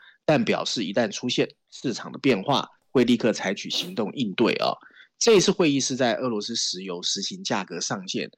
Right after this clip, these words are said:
和禁运的前一天举行的，这是opec在明年六月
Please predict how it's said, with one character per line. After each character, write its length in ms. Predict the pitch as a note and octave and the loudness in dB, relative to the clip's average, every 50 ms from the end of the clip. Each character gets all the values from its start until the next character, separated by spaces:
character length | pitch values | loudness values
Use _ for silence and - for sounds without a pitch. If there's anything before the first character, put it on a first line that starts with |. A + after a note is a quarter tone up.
| _ _ _ _ | _ _ _ _
和 220 | - C3+ A#2+ A2 | -4 -2 -2 0
禁 260 | G#2 - - C3+ A2 A2 | 0 0 0 0 0 0
运 160 | A2+ A2 F#2 | -2 -4 -4
的 80 | E2+ | -4
前 320 | E2 - - - F2+ F2+ G2+ | -4 -4 -4 -4 -6 -6 -6
一 60 | C3 | -6
天 220 | C#3 C3 B2+ C3 | -4 -4 -4 -4
举 120 | C3 - - | -4 -4 -4
行 240 | - - - - - | -4 -4 -4 -6 -6
的， 220 | - - - - _ _ _ _ _ _ | -6 -6 -6 -8 _ _ _ _ _ _
这 160 | _ - D3+ C3+ | _ 2 2 4
是 100 | - - | 4 2
opec 500 | - - C#3 D3+ D3 - - A2+ - F#2 | 2 4 4 2 4 4 2 0 0 -2
在 160 | - A2+ A2 | -2 -2 -2
明 160 | G2+ G2+ F#2+ | 0 -2 -4
年 180 | F#2+ F#2 F#2+ G#2+ | -4 -6 -4 2
六 220 | B2 E3 C#3+ G2+ | 4 4 4 4
月 280 | F#2+ G#2 A2+ G2 - - | 2 0 -2 -2 -2 -4